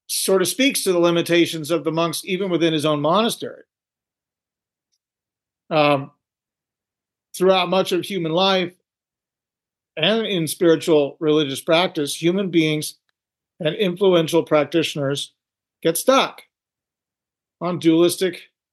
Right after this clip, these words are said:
notions, the idea that we are either pure or impure.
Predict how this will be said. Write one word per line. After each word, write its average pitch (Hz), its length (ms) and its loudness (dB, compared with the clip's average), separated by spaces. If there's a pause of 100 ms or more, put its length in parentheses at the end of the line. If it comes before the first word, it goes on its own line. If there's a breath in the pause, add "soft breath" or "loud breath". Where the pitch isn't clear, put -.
(560)
notions, 185 680 0
the 156 120 -2
idea 190 440 2
that 180 180 0
we 180 140 4
are 190 300 2
either 151 340 0
pure 143 400 -2
or 143 240 -6
impure. 127 680 -6